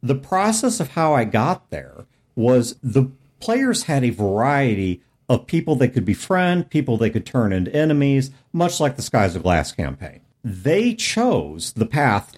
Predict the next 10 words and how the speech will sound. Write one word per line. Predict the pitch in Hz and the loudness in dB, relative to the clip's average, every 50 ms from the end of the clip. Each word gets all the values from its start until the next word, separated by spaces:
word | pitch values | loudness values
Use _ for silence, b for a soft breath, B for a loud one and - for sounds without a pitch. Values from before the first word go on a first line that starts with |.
| _ - | _ -4
toward | - 147 139 135 123 92 87 | -2 2 2 2 2 2 0
the | 101 101 127 156 | 0 0 2 2
end. | 135 87 67 - - _ _ _ _ _ _ - | 0 0 -2 -6 -12 _ _ _ _ _ _ -8
They | 110 107 143 190 220 | -4 0 0 0 0
could | - 233 214 208 | 0 0 0 0
have | - - | -2 -4
chosen | - - 196 196 196 202 170 165 147 | -2 -2 0 0 0 0 2 2 2
to | 131 | 2
say, | 131 - - 127 110 107 98 | 2 2 0 2 2 2 2
"No, | 104 123 147 147 151 151 147 156 151 143 | 2 2 2 4 4 4 4 2 0 -2